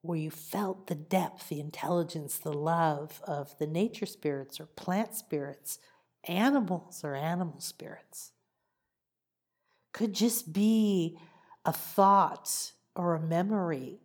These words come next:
of something you did that was so wonderful or something that you did that you're so pleased with. Whatever it is, could even be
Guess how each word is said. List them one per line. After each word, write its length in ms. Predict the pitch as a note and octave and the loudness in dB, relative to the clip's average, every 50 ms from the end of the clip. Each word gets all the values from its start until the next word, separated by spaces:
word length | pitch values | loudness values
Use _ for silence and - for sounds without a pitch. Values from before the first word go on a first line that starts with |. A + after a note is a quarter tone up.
| _ _ _ _ _ _ _ _ - | _ _ _ _ _ _ _ _ -4
of 100 | D#3+ D3+ | -4 -4
something 460 | - - - F3 F3 E3+ - F#3 E3 | -4 -2 0 0 0 0 -2 -2 -2
you 140 | E3 E3 E3 | -2 -4 -6
did 460 | D#3+ E3 F3 E3+ E3 E3 E3 D#3+ D#3+ | -2 0 2 2 4 4 2 2 0
that 140 | E3 D#3+ D3+ | -4 -4 -4
was 160 | G3 E3+ D3+ | -6 -8 -8
so 300 | - - - - F#3+ F3 | -8 -10 -6 -2 0 0
wonderful 840 | F3 F3 D#3+ D#3 E3 E3+ F3 F#3 F#3 E3 - - - D#3 D3 C#3+ C#3 C#3+ | 0 0 0 0 0 0 0 -2 -4 -4 -6 -8 -6 -6 -6 -6 -8 -10
or 80 | C#3+ | -10
something 520 | - - - D#3+ D#3+ D#3+ - F3 E3 D#3+ D3+ | -8 -6 -6 -6 -6 -4 -4 -4 -4 -2 -4
that 240 | D3 C#3+ D3 - | -6 -6 -8 -8
you 320 | D#3+ D3+ D3+ D3+ D3+ D3 D#3 - - - - - _ _ D#3 D#3 | -8 -6 -6 -6 -6 -8 -10 -14 -20 -20 -20 -20 _ _ -12 -2
did 300 | D#3 E3+ F3 F3 D#3+ F3 | 2 2 2 2 2 -2
that 220 | E3 D#3 - - | -4 -4 -4 -8
you're 120 | F3 E3 | -8 -8
so 600 | E3 - - - - - - - G3 G3 G3+ G3+ | -8 -10 -12 -12 -12 -12 -8 -6 -2 0 0 -2
pleased 920 | G3 G3+ - - - F3+ F3 F3 G3 F#3+ F#3+ F#3+ F#3+ F3+ E3+ D#3+ - - | -2 -4 -12 -8 -4 -4 0 2 2 2 2 2 0 0 -2 -6 -8 -8
with. 500 | E3 C#3+ C#3+ C3+ - - - - - - _ _ _ _ _ _ _ _ _ _ _ _ _ _ _ _ _ _ _ _ _ _ _ _ _ _ _ _ _ _ _ _ _ _ _ _ _ _ _ _ _ _ _ | -6 -6 -6 -8 -8 -12 -16 -16 -18 -18 _ _ _ _ _ _ _ _ _ _ _ _ _ _ _ _ _ _ _ _ _ _ _ _ _ _ _ _ _ _ _ _ _ _ _ _ _ _ _ _ _ _ _
Whatever 460 | F3 F3+ E3+ E3+ F#3 F#3+ F3+ G3+ F#3+ | -4 -2 0 2 0 2 2 2 0
it 120 | F#3 F3+ | 2 2
is, 480 | F#3+ G3 G3+ G3 F#3+ F3+ E3+ - - - _ _ _ _ _ _ _ _ _ _ _ _ | 2 2 2 2 2 0 -2 -4 -6 -8 _ _ _ _ _ _ _ _ _ _ _ _
could 220 | - - F#3+ F3 | -4 -4 -2 0
even 320 | F#3 F#3+ F3 F#3 F#3+ F#3 F3+ | 0 0 0 0 -2 -2 0
be 580 | F#3+ F#3+ F#3 F#3 F#3+ F#3+ F#3 F#3 F3+ F3+ - | 0 0 2 2 2 2 2 0 -2 -4 -10